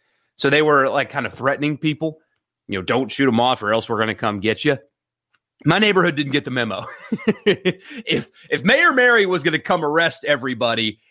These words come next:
or, or arrest people for shooting off fireworks, everybody in, in the neighborhood here, everybody is going to jail. I mean, it, it was a party last night, and as it should be, by the way. Um,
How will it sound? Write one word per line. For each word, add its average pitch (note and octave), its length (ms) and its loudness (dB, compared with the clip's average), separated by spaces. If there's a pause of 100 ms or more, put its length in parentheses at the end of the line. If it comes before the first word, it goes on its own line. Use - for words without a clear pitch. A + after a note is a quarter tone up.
(180)
or, C#3+ 120 4
or D3+ 200 0 (160)
arrest F3 280 0
people C#3 220 -6
for B2 100 -4
shooting C3+ 220 -4
off A#2 160 0
fireworks, A2+ 540 0 (640)
everybody G#3 560 2
in, E3+ 180 -4
in E3+ 220 -6
the D#3+ 80 -10
neighborhood D#3 640 0
here, G2+ 280 -4 (640)
everybody B2 720 0 (180)
is D3 160 0
going D3+ 240 2
to A#2 80 -4
jail. G2 500 -6
I - 20 -10
mean, A#2 160 -2
it, C#3+ 100 2
it A#2 200 -2
was C3+ 180 -4
a G2+ 60 -8
party A2+ 420 0
last F#2+ 360 -6
night, F2+ 280 -2
and E3 160 2
as F3 200 0
it F3+ 100 -4
should A3 320 -2
be, - 260 -6 (220)
by A2 160 0
the G2 100 -4
way. D2+ 280 -12 (720)
Um, C2+ 320 -8